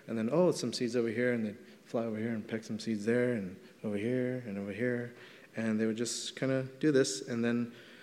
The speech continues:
so what are they saying? Paul's just this insignificant guy who just comes into our place of mental giants, and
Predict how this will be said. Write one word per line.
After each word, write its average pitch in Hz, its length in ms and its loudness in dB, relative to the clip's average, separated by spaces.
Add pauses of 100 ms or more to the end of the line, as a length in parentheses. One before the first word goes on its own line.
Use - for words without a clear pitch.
(640)
so 131 140 4
what 135 100 8
are 135 80 10
they 131 120 10
saying? 131 300 8 (1080)
Paul's 139 420 6
just 139 280 2
this - 560 2
insignificant 127 1120 4
guy 123 440 6 (680)
who 117 200 0
just - 480 2
comes 127 280 4
into 120 500 4 (360)
our 120 160 6
place - 680 0 (600)
of 117 120 0
mental 123 360 6
giants, 117 800 2 (960)
and 123 500 2